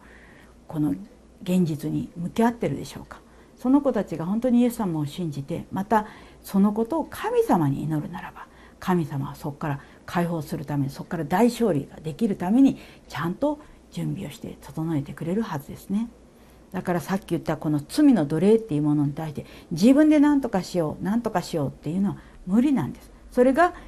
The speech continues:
ゲームであっても、携帯のそのラインだとかそういうのをいじることであっても、何であっても、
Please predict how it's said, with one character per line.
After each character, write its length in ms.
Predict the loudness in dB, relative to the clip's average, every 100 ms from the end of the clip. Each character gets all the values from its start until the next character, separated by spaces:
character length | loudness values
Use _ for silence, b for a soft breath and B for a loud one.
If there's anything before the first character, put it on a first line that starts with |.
| -4
ゲ 220 | 6 6
ー 20 |
ム 140 | 8 4
で 100 | 2
あ 100 | 0
っ 40 |
て 240 | -2 -4 2
も、 320 | 4 4 0 B B B -4
携 180 | 2 4
帯 160 | 4 4
の 120 | 2
そ 140 | 0 -2
の 80 |
ラ 160 | 2 2
イ 60 | 2
ン 60 |
だ 80 | 0
と 80 | -2
か 80 | -4
そ 120 | -2
う 40 |
い 20 |
う 40 | -2
の 60 |
を 20 | 0
い 100 | 0
じ 160 | 2
る 100 | 2
こ 120 | 0
と 120 | -4 -2
で 120 | -2
あ 60 |
っ 60 | -4
て 180 | -4 -2
も、 120 | 2
何 240 | 2 2
で 80 | 0
あ 60 | -2
っ 40 |
て 180 | -4 -6
も、 200 | -4 -4